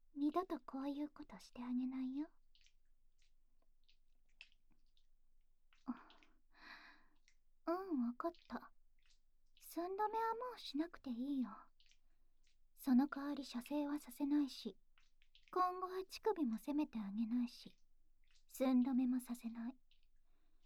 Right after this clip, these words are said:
アナホールとローションを用意するから、性欲はそれで処理したら？ん？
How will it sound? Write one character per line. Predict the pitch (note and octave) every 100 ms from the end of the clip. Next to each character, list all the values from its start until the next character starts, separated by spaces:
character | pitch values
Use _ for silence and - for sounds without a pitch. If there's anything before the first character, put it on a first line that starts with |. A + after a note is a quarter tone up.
| - - - - -
ア | F4
ナ | F4+
ホ | G#4 G#4+ A4+ A#4
ー | A4
ル |
と | F#4+ C#4+
ロ | C#4+ F4+
ー |
シ | F4+ D#4+
ョ |
ン | C4+ A#3 A3 C4+
を | C#4+
用 |
意 | C4+
す | A#3+ A3+
る | A#3+
か | - G#3+
ら、 | F#3 F3+ - - - - - - - - - -
性 | G3+ G3+
欲 | A3 A#3+ C#4
は | C4+
そ | C4+
れ | B3+
で | D4+
処 | D4+ E4+
理 | E4+
し | -
た | -
ら？ | B3
ん？ | B3+